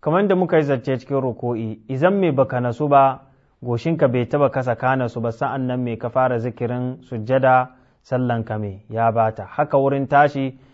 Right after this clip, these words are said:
idan baka tashi ka nasu ba, kana cikin halin zikiri, sai ka tashi daga sujjada, shi ma sallan mutum akwai matsala. Bayan mutum ya kare zikirin nan na sujjada,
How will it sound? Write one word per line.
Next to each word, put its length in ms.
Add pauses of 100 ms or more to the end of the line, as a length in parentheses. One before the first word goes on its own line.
(160)
idan 280
baka 200
tashi 360
ka 180
nasu 220
ba, 100
kana 300
cikin 240
halin 240
zikiri, 580 (240)
sai 180
ka 140
tashi 300
daga 200
sujjada, 600 (260)
shi 180
ma 200
sallan 400
mutum 380 (200)
akwai 300
matsala. 460 (3500)
Bayan 360
mutum 340
ya 240
kare 300
zikirin 440
nan 260
na 380
sujjada, 760